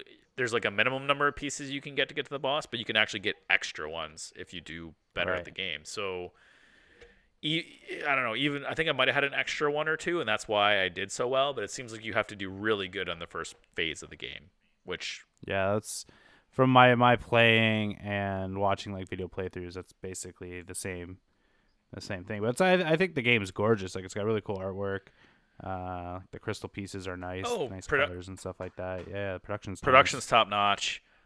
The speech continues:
Speaker 1: Uh, you know, the game is actually pretty top notch too because it's so simple. It's, it's not
Speaker 2: Yeah.
Speaker 1: hard at all. It's very straightforward too. So it's, it's just, sorry, I shouldn't say it's not hard. It's hard, but it's not hard to, uh, to learn the game.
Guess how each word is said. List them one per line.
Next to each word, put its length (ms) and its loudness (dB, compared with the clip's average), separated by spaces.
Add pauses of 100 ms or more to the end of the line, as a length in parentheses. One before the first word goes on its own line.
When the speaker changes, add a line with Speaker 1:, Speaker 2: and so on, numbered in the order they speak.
(180)
Speaker 1:
Uh, 100 -2
you 100 2
know, 140 10
the 80 0
game 240 6
is 80 4
actually 380 4
pretty 200 2
top 220 4
notch 240 0
too 220 -4
because 240 -4
it's 100 -10
so 120 -4
simple. 520 -6 (600)
It's, 320 -8
it's 160 -4
not 140 8
Speaker 2:
Yeah. 40 2
Speaker 1:
hard 220 10
at 80 2
all. 380 4
It's 200 -8
very 220 0
straightforward 580 -2
too. 320 -8 (100)
So 140 -4
it's, 160 0
it's 140 4
just, 180 -2 (300)
sorry, 340 6 (180)
I 60 2
shouldn't 220 2
say 100 6
it's 100 4
not 140 4
hard. 180 4
It's 140 -2
hard, 680 8 (380)
but 80 2
it's 120 -2
not 140 2
hard 220 2
to, 140 0
uh, 120 -8 (100)
to 140 -8
learn 320 -6
the 80 -12
game. 320 -12